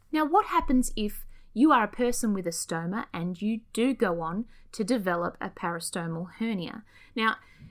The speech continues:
it's very important to make you all aware that it is not the end of the world if you do develop a peristomal hernia. Many people live quite satisfactorily with a peristomal hernia, and it does not sometimes affect their pouching system.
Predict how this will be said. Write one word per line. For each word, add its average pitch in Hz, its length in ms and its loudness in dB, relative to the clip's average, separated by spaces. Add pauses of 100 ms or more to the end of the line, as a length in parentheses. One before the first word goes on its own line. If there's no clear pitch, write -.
(180)
it's 269 220 2
very 262 280 6
important 226 640 0
to 226 100 -2
make 202 260 -2
you 233 140 2
all 175 160 4
aware 202 360 0
that 180 200 -2
it 185 120 -2
is 202 140 2
not 220 260 2
the 254 180 0
end 208 180 2
of 196 120 -2
the 185 100 -2
world 202 560 2 (280)
if 208 220 0
you 233 120 0
do 190 200 0
develop 175 480 -2
a - 80 -8
peristomal 170 760 -8
hernia. 170 440 -8 (380)
Many 262 420 6
people 240 480 -2
live 196 400 -2
quite 233 460 2
satisfactorily 185 1040 -4 (180)
with 220 320 2
a 214 120 0
peristomal 190 720 -6
hernia, 175 420 -4
and 202 180 0
it - 200 -6
does 214 260 2
not 233 300 2 (260)
sometimes 180 580 -4
affect - 600 -6
their 165 120 2
pouching 165 460 -6
system. - 480 0